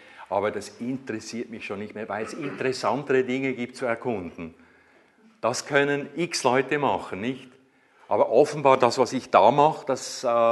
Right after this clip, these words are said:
machen nicht viele, oder? Und, äh, also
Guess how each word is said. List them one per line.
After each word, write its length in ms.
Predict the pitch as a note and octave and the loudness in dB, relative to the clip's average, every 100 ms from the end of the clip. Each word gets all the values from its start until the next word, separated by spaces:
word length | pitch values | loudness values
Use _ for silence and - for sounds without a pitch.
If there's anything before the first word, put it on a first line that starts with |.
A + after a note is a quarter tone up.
| A#2 | 2
machen 500 | A#2 A2+ C#3 C#3 B2+ - | -2 -4 -4 -8 -10 -8
nicht 320 | B2+ C3+ - | -8 -8 -8
viele, 400 | D#3 A#2+ F2+ F2+ | -4 -2 -2 -2
oder? 220 | A#2 A#2+ - - - - - - - - | -4 -6 -8 -20 -8 -4 -2 -4 -10 -6
Und, 420 | A#2 A#2+ A#2+ - | 2 2 2 4
äh, 260 | A#2+ A#2 A#2 A#2+ - - - - - - - - - - _ _ _ _ _ - | 8 8 8 4 -12 -14 -12 -12 -14 -16 -14 -12 -12 -14 _ _ _ _ _ 0
also 380 | A#2 D3 C3+ | 2 4 2